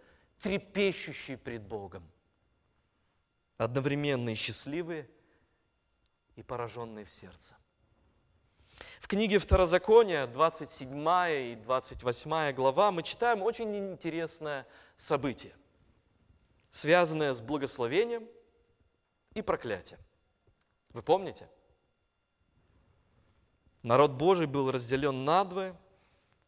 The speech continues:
и встал на двух горах. На горе Горизим они должны были благословлять народ, если он будет хранить завет с Господом.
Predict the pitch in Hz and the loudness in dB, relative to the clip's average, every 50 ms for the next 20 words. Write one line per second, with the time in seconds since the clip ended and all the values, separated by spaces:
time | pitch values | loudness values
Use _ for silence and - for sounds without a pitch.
0 | _ _ _ _ - 143 127 - - - - 226 233 247 247 247 247 - - - | _ _ _ _ -4 -4 -4 -4 -8 -2 4 6 6 6 6 4 -2 -6 -12 -20
1 | - - _ _ _ _ _ _ _ 123 135 139 127 117 117 147 160 170 165 156 | -20 -20 _ _ _ _ _ _ _ -4 -4 -4 -2 -2 -2 0 0 0 0 -2
2 | - - - _ _ _ _ _ - 113 113 135 135 123 120 107 92 - - - | -6 -18 -20 _ _ _ _ _ -12 -4 0 2 2 2 2 -2 -4 -6 -10 -20
3 | - - _ _ _ _ _ _ _ _ _ _ _ _ _ _ _ _ _ _ | -20 -20 _ _ _ _ _ _ _ _ _ _ _ _ _ _ _ _ _ _
4 | _ _ _ _ _ _ _ _ _ - - _ - 123 135 156 165 160 196 196 | _ _ _ _ _ _ _ _ _ -20 -20 _ -4 2 6 6 8 10 10 10
5 | 226 240 233 175 202 208 196 202 185 160 175 233 277 302 294 294 277 - - - | 12 10 10 10 10 10 10 8 4 2 2 2 2 2 2 0 -4 -10 -16 -20
6 | - - _ _ _ _ _ _ _ _ _ _ _ - 151 165 208 254 254 262 | -20 -20 _ _ _ _ _ _ _ _ _ _ _ -4 -2 0 0 4 8 8
7 | 254 214 214 233 226 190 240 214 208 160 170 185 190 175 180 165 - - 170 160 | 8 8 6 2 4 4 4 4 4 6 8 8 10 10 8 4 4 8 8 8
8 | 160 165 185 180 170 - 156 147 147 165 220 262 240 - 208 208 220 - - 190 | 10 10 8 8 8 6 4 6 8 8 8 8 6 4 2 -4 -4 -4 -2 0
9 | 208 214 214 202 170 135 151 196 233 247 247 196 247 247 - - - - 160 160 | 0 2 2 0 -2 -4 -2 0 0 0 0 -2 -4 -6 -6 -10 -8 -2 2 2
10 | 156 156 160 175 190 196 190 - - - - _ _ _ _ _ _ - 117 107 | 2 2 2 -2 -4 -4 -4 -8 -12 -18 -20 _ _ _ _ _ _ -14 -8 0
11 | 123 160 151 156 147 156 165 170 170 156 165 - - - - _ _ _ - 113 | 4 6 6 8 8 8 8 8 8 8 4 2 -10 -10 -12 _ _ _ -10 -6
12 | 110 107 - 135 143 127 - - - 110 104 92 95 87 78 69 | -4 0 4 6 6 6 6 2 -4 -6 -4 -4 -4 -6 -6 -14